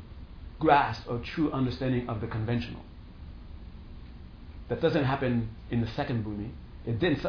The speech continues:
it didn't happen before the first bhumi. It happens way later. Okay? So, you don't have a good grasp of the conventional yet, and you hear this side and that side,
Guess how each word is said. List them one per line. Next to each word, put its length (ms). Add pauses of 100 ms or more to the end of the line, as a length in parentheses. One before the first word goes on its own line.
it 120
didn't 180
happen 440 (360)
before 360
the 80
first 260
bhumi. 260 (680)
It 60
happens 260
way 540
later. 380 (1500)
Okay? 260 (220)
So, 320 (1200)
you 140
don't 260 (280)
have 260
a 240 (220)
good 160
grasp 340
of 80
the 60
conventional 500
yet, 280 (100)
and 100
you 100
hear 200
this 240
side 260
and 160
that 220
side, 360